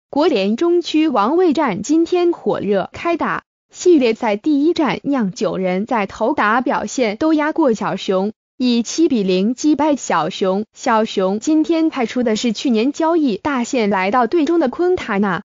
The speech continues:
Jose Quintana，不料面对开局就被今年刚加盟酿酒人的肯恩，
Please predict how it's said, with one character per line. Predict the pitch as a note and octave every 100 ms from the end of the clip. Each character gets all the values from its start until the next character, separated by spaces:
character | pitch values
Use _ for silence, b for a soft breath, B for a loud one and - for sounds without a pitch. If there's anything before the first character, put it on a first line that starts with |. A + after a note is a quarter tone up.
| _
Jose | - C#4 B3 G3 G3 F#3 F#3+
Quintana， | - A#3+ G#3+ - A3+ A#3 B3+ A3+ F#3+ F3+ G3+ - _ _
不 | G3+
料 | G#3+ F#3
面 | C4 A3+
对 | A3
开 | F#3 E4+ F4+
局 | A3+ A3 A3+
就 | A#3+ G#3
被 | A3
今 | F#3+ D#4 E4
年 | A#3 G3+ A3
刚 | D4 E4
加 | D#4+ D#4
盟 | B3+ A3
酿 | E4 F#4 A3+
酒 | A#3
人 | F#3
的 | F3+
肯 | F3+ A3 E3 -
恩， | G#3+ A3+